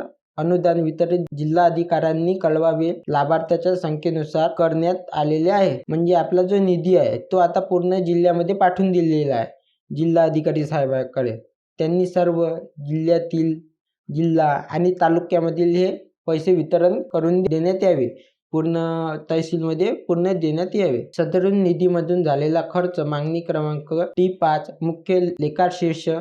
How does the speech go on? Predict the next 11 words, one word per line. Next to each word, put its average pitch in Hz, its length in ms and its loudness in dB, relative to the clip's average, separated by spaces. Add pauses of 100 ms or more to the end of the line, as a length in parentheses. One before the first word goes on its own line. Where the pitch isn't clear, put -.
(180)
बावीस 156 340 -2
पस्तीस 151 540 -8
सामाजिक 165 460 -2
सुरक्षा 156 480 -4
कल्याण, 131 460 -2 (180)
झिरो 160 220 0
दोन 170 220 0
समाज 165 380 -4
कल्याण, 143 460 -4
सातशे 156 380 -6 (120)
शहाण्णव 160 360 -4